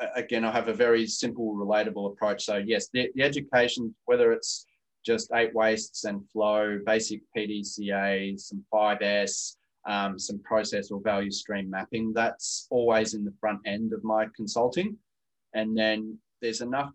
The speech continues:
conversation over a few months to really start to identify, you know, some quick wins, some sort of smaller to medium sized projects, and then there's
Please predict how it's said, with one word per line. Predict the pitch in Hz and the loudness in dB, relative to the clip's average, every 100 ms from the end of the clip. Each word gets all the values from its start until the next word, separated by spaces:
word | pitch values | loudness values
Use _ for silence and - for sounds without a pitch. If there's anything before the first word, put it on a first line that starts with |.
| - | -6
conversation | 127 110 117 110 107 110 | -4 -4 -2 -2 -2 -2
over | 107 101 | -2 -4
a | 101 | -12
few | 107 107 | -10 -8
months | 104 104 104 - | -6 -6 -8 -14
to | - | -14
really | 98 107 101 | -10 -10 -10
start | 98 - 104 101 - - | -10 -8 -6 -6 -10 -16
to | 104 101 101 98 98 95 | -12 -8 -8 -6 -8 -8
identify, | 101 104 101 - _ 98 95 98 95 - | -8 -8 -10 -12 _ -6 -4 -2 -4 -8
you | 101 | -8
know, | 92 | -8
some | 90 104 - | -8 -12 -6
quick | 113 - | -6 -6
wins, | 107 107 107 104 104 98 - _ _ _ | -6 -6 -6 -6 -6 -8 -14 _ _ _
some | - 110 107 104 101 | -4 -2 -2 -4 -8
sort | 101 104 | -8 -8
of | 101 98 | -6 -8
smaller | - 120 110 110 107 101 - - | -6 -2 0 0 -2 -4 -12 -14
to | 110 | -8
medium | 104 101 101 92 - | -6 -6 -8 -10 -14
sized | - 104 98 - | -10 -6 -6 -8
projects, | - 135 131 139 131 - - | -4 -2 2 2 2 -2 -10
and | 117 107 104 | -8 -8 -6
then | 101 101 | -6 -6
there's | 101 98 - | -6 -8 -14